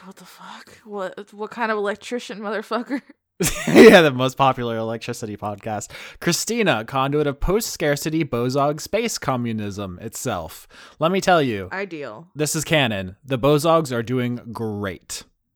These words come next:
Speaker 1: I would hope so. What kind of monster would have them be doing bad?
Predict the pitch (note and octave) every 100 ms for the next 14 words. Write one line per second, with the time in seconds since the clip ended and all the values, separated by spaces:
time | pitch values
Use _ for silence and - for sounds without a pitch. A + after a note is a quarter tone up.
0 | _ _ _ _ _ - D#4 B3 A#3+ -
1 | - A3 F#3+ A3+ D#4 D4 _ _ A3+ C#4+
2 | A#3 G#3 A3+ D4+ B3 G#3 A3+ G#3 G#3+ A3
3 | A3+ A#3 A#3+ B3+ E4 G3+ B2